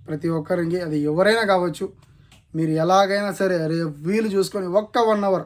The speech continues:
ఒక్క వన్ అవర్ మీరు ఇక్కడికి వచ్చి మీ టైంని మాకు స్పెండ్ చేయగలిగితే మీకు ఎప్పటికీ మేము రుణపడి ఉంటాం.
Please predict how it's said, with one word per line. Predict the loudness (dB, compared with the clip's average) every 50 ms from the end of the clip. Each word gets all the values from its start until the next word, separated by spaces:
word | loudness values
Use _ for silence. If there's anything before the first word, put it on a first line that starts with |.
| -8 _ -20 _ _ _ _ _ _ _ -8
ఒక్క | -8 -8 -6 -6 -6
వన్ | -4 -2 0 0 0 0 0
అవర్ | 2 2 2 2 0
మీరు | -2 -2 -2 -2
ఇక్కడికి | -4 -6 -6 -8 -6 -6 -6
వచ్చి | -8 -6 -4 -6 -6 -6 -6 -12 -8
మీ | -6 -4 -4 -4
టైంని | -4 -4 -6 -4 -4
మాకు | -4 -4 -4 -6
స్పెండ్ | -8 -8 -8 -6 -4 -2 -2 -2
చేయగలిగితే | 0 0 0 -2 -2 -4 -4 -6 -8 -8 -10 _ -20 -20 _ _ _ _ -20 -14 -8 -4
మీకు | -4 -4 -4 -6
ఎప్పటికీ | -6 -6 -6 -4 -4
మేము | -4 -4 -4
రుణపడి | -2 -2 -2 -2 0 0 0 0
ఉంటాం. | 0 -2 -4 -6 -8 -10